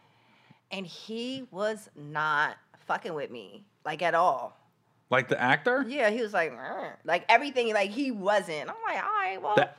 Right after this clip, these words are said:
Speaker 2: actor or her real son?
Speaker 1: No, the actor.
Speaker 2: Okay.
Speaker 1: So he, like, was, like, drawn to Tretch, the actor, not the actual, um,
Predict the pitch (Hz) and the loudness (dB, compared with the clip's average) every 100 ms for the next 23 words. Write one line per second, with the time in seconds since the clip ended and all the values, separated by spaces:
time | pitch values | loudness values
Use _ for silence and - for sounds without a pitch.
0 | - 160 226 254 269 254 170 156 143 165 | 2 6 6 6 4 6 6 4 4 2
1 | 151 262 302 330 320 269 240 285 285 381 | 2 6 10 12 12 10 8 8 10 10
2 | 359 - 240 196 175 160 156 - - _ | 8 6 8 10 8 6 2 -4 -20 _
3 | - _ - - 240 220 208 190 208 - | -20 _ -4 6 8 10 8 6 0 -10
4 | _ - - - 269 247 240 226 220 202 | _ -20 -16 -8 -2 -2 -2 -2 -4 -8
5 | - _ _ _ 180 151 196 185 175 - | -12 _ _ _ -12 -2 2 4 2 -4
6 | _ - 196 185 208 156 190 170 143 185 | _ -18 -8 -4 -4 2 0 0 -4 0
7 | 208 214 208 196 139 _ _ - 392 349 | 4 2 0 -8 -10 _ _ -4 4 4
8 | - - - _ _ 185 190 170 175 - | 4 -8 -18 _ _ -10 -2 4 4 4
9 | - 117 107 131 139 - 123 135 123 - | -4 -10 -8 -4 -4 -2 0 0 0 -6
10 | 110 110 - - 143 143 135 131 | -10 -10 -12 -8 0 0 0 -6